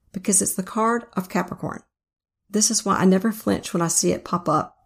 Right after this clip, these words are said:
because it's so ingrained in my own energy. It has its own meaning for me as one of my prominent tarot cards. I love to use astrology oracle cards with certain spreads, like my monthly spreads or my year ahead spreads,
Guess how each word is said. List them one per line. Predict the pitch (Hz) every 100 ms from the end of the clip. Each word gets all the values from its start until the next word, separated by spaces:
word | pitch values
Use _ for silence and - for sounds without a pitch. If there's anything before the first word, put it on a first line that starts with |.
| _
because | 180 185 180
it's | -
so | - 196 214
ingrained | 226 180 175 180 160
in |
my | 160 -
own | 165 -
energy. | 156 - - - _ _ _ _ _ _ _ _
It | 196
has | 202 208
its | 170 -
own | 180 214 220
meaning | 202 202
for | 190 190
me | 185 185 196 - -
as | 160 170
one | 175
of | 170
my | 160
prominent | 156 - 180 185 185 -
tarot | - - -
cards. | - - - - - - _ _ _ _ _ _ _ _ _ _ _ _ _
I | 190
love | 185 175 202
to | 240
use | 196 185 180
astrology | - 165 202 214 -
oracle | 190 185 185
cards | - 151 151 160 - -
with | 180 185
certain | 196 -
spreads, | 226 - 165 156 175 - - _ _ -
like | 170
my | 180 160
monthly | 160 175 214 214
spreads | - 208 208 214 214 - - _ -
or | 202
my | 202
year | 180 180
ahead | 175 175 175
spreads, | - - - - -